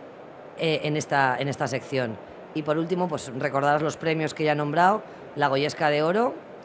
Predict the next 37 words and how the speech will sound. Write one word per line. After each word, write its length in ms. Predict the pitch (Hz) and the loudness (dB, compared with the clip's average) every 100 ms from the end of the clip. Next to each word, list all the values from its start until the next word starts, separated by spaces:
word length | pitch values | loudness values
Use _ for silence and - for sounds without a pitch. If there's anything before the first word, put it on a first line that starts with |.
| - | -8
que 220 | 135 123 | -2 -2
esta 400 | 113 - 127 123 | 0 4 4 4
sería 260 | - 127 131 | 0 0 2
la 80 | 123 | 0
sección 300 | 120 135 123 | -2 -4 -4
oficial, 480 | 139 143 160 185 143 | -4 2 4 4 4
la 160 | 139 | 2
Goyesca 400 | 127 131 135 156 | 4 0 0 0
de 100 | 139 | 0
Plata 460 | 135 147 151 196 233 - - - - - - - | 2 0 2 0 0 -6 -16 -18 -18 -18 -18 -2
para 140 | 151 139 | 2 4
el 60 | |
homenajeado 500 | 135 135 127 131 135 | 4 4 2 2 2
del 100 | 131 | 2
festival 580 | 127 120 135 143 170 190 - - - - | -2 -6 -2 2 2 2 -6 -18 -18 -6
y 80 | 156 | 2
la 80 | 147 | 4
Goyesca 320 | 147 165 185 | 4 2 2
de 120 | 170 | 2
pr-, 160 | 170 151 | 2 2
de 140 | 156 | 4
Bronce, 300 | 156 170 175 | 4 4 4
donde 240 | 185 156 135 | 2 4 0
el 80 | |
ciudadano 420 | 135 139 139 156 151 | 2 4 6 4 4
de 120 | 139 | 2
Ronda 280 | 139 143 139 | 2 2 0
tiene 180 | 135 | 0
mucho 220 | 135 131 135 | -2 -4 0
que 80 | |
decir 220 | 135 135 151 | 0 -2 -6
porque 120 | 139 | -6
es 60 | 127 | -4
el 100 | 123 | -2
premio 320 | 143 147 147 | 0 2 2
del 100 | 123 | 2
público, 540 | - 107 107 101 98 | 2 0 -4 -4 -6